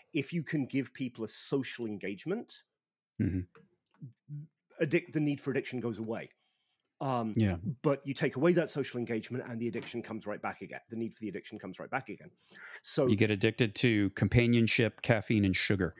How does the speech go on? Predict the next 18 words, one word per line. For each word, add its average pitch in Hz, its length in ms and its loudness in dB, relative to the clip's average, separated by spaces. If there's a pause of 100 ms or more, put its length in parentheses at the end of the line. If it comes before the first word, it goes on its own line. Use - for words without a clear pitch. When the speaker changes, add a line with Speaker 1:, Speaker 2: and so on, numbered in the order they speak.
(120)
Speaker 1:
Well, 185 160 0
well, 247 180 4
we 240 240 4
are 226 140 4
humans, 156 560 -2
right? 113 160 -2
Like, 156 160 0
we 151 160 2
are 160 80 4
social 143 400 0
animals. 139 380 -2
We're 139 80 2
supposed - 480 -2
to 147 260 0 (140)
exist 151 560 -2
in 139 360 0 (360)
tribes 120 680 0 (120)
of 123 380 -2